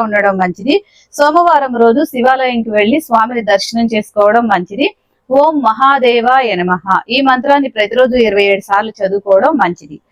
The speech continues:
తర్వాత వృశ్చిక రాశి. వృశ్చిక రాశి వారికి, అన్ని రంగాల వారికి,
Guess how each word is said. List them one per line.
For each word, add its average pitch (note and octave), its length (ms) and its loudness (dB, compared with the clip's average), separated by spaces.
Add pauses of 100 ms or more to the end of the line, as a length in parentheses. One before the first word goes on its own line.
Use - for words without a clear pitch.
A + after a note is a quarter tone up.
(300)
తర్వాత G#3 360 0 (120)
వృశ్చిక C4+ 400 -4
రాశి. C#4 360 2 (320)
వృశ్చిక D4 320 -2
రాశి F4+ 240 -2
వారికి, C#4+ 340 2 (140)
అన్ని C#4 240 0
రంగాల C4+ 380 2
వారికి, B3 380 0